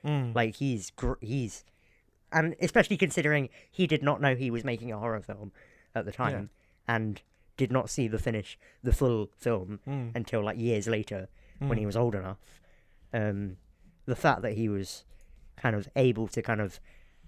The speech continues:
Speaker 2: have enough of an understanding of what was going on
Speaker 1: Mm.
Speaker 2: and, you know, give a performance like that is just mad.
Speaker 1: No,
Speaker 2: Um,
Speaker 1: absolutely, yeah.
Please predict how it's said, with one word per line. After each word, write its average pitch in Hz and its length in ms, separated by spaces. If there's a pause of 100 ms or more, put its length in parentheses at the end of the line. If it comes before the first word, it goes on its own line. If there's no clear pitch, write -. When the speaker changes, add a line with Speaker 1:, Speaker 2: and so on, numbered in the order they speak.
(140)
Speaker 2:
have 110 320 (640)
enough 131 300
of 113 100
an 113 100
understanding 107 640
of 98 160 (320)
what 113 180
was 104 120
going 107 280
on 101 260 (120)
Speaker 1:
Mm. 123 360 (200)
Speaker 2:
and, 104 380
you 113 160
know, 95 240 (420)
give 120 140
a 104 40
performance 110 400
like 104 120
that 98 260 (480)
is 104 200
just - 460 (520)
mad. 104 340 (280)
Speaker 1:
No, 143 120
Speaker 2:
Um, 127 100
Speaker 1:
absolutely, 113 480
yeah. 120 280